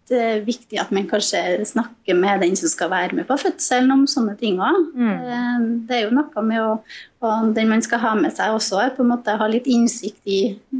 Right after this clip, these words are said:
Speaker 1: ja, kanskje de bekymringene, og hva er det som kan være,
Speaker 2: Mm.
Speaker 1: eh, man trenger støtte til underveis. Det er ikke bestandig at det er så lett å, eh, få formidlet det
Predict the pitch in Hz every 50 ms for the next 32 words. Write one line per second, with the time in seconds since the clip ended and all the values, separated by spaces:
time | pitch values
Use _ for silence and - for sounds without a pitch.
0 | 247 247 277 302 294 285 - 302 294 - 247 233 247 233 247 247 - - 247 226
1 | 196 180 196 190 190 180 175 185 190 208 - - 226 214 214 220 214 196 - 208
2 | - - 208 208 - - 208 208 208 208 202 190 175 202 220 - _ - 240 233
3 | 208 185 170 156 156 180 208 202 202 208 208 214 208 214 220 - 202 185 - -
4 | - - - 240 - - - - 214 - - 202 196 208 202 196 170 165 190 247
5 | 311 285 302 - 262 254 - 269 269 - 302 269 233 196 190 190 220 - - 240
6 | 226 226 - - 240 240 240 240 233 - - - 220 220 220 214 226 - - _
7 | _ _ _ _ _ _ _ - - - - - - - - - _ _ - 240
8 | 226 220 214 208 202 214 214 - - - - 339 320 320 - - 240 233 220 185
9 | 165 160 - 190 202 208 202 202